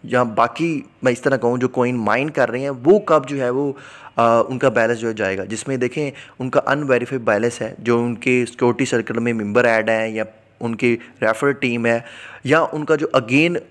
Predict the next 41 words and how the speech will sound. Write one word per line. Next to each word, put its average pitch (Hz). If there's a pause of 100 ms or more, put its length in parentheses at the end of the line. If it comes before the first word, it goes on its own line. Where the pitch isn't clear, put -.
माइनिंग 123
हो 120
रही 127
है 113
वो 139
बैलेंस 147
कब 185
ट्रांसफ़र 117
होगा। 98
तो -
इस 175
हवाले 139
से 135
देखिए 127
यहाँ 120
पर 117
बता 107
रहे 120
हैं 147
जब 143
तक, 175 (480)
अब 131
बहुत 135
ज़्यादा 147
लोग 127
मतलब 123
कि, 147 (320)
अ, 127 (360)
फिफ्टी 165
से 160
सिक्सटी 165
परसेंट 147
above 127
लोगों 127
का 139
फर्स्ट -
माइग्रेशन 127
कंप्लीट 127
नहीं 117
हो 139
जाता 120